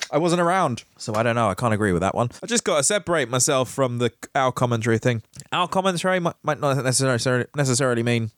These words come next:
my commentary. It's more our commentary as in the writing team, which is fine. So if I say our commentary, that means them, A K A writing team. If I say something else, that's me.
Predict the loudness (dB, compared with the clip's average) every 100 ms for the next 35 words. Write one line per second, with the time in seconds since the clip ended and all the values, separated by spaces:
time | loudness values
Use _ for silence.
0 | _ -2 0 0 -2 0 2 2 0 -6
1 | -16 -4 -2 0 0 0 0 0 0 0
2 | 0 2 2 2 0 -2 -2 0 0 -4
3 | -4 -2 -2 -2 -2 -2 0 0 0 -2
4 | -8 _ _ _ -20 -6 -2 0 0 0
5 | 0 0 0 -2 -2 0 0 0 -2 -4
6 | -6 -2 -2 -2 -8 _ _ _ _ _
7 | _ _ -4 0 0 2 2 2 0 0
8 | 0 0 -2 0 0 0 -8 -16 -18 -6
9 | -2 0 2 2 0 -2 -4 0 2 4
10 | 2 0 -4 _ -2 -2 2 0 0